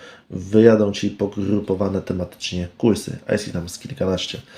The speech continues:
Plus jest też tam mój blog, więcej informacji o mnie, jest wszystko. Jeżeli ty cały czas posługujesz się logiką i nie bzykasz, nie wychodzi ci w relacjach z kobietami,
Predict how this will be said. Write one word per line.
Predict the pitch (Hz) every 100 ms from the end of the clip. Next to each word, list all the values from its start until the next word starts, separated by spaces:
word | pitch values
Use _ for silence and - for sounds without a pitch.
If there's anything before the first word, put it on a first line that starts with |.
| - - - - - -
Plus | 147 135 -
jest | 98
też | 90 -
tam | 98 90
mój | 98 104
blog, | 104 123 120 113 - -
więcej | 101 98 98
informacji | 98 101 101 101 -
o | -
mnie, | 107 101 98 - - -
jest | 98 - - _ _
wszystko. | - 123 - - 131 _ _ - - - -
Jeżeli | - 101 110
ty | 113 101 87 - _ _
cały | - 104 120
czas | 104
posługujesz | - 101 107 107 104
się | -
logiką | 98 98 104 - 90 - _ _ _ _ -
i |
nie | 95 113
bzykasz, | 110 101 - - - _ - _ _ _ _ -
nie | 98
wychodzi | 101 110 123
ci | 127
w | 117
relacjach | 104 107 104
z |
kobietami, | - 107 92 82